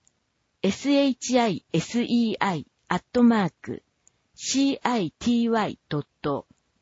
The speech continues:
ティーオーワイオーティーエードットエーアイシーエイチアイドットジェーピー。広報トヨタは、古紙配合率七十パーセントの再生紙と、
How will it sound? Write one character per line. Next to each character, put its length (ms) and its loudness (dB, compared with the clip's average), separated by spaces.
テ 80 2
ィ 200 4
ー 80 -8
オ 280 2
ー 60 -20
ワ 180 0
イ 200 -4
オ 220 0
ー 20 -8
テ 100 -2
ィ 180 2
ー 80 -12
エ 240 -2
ー 100 -14
ド 100 -6
ッ 60 -10
ト 260 -4
エ 240 6
ー 100 -4
ア 160 2
イ 120 0
シ 460 -2
ー 60 0
エ 80 2
イ 80 0
チ 260 -2
ア 100 2
イ 140 -4
ド 100 -4
ッ 20 -6
ト 240 -6
ジ 100 -2
ェ 60 2
ー 100 -6
ピ 280 -2
ー。 100 -20
広 300 6
報 220 4
ト 140 0
ヨ 160 4
タ 160 -2
は、 200 0
古 140 4
紙 180 0
配 300 2
合 240 2
率 440 -8
七 280 10
十 160 -2
パ 140 6
ー 60 0
セ 200 4
ン 60 8
ト 140 2
の 160 4
再 260 2
生 260 2
紙 200 -8
と、 260 -6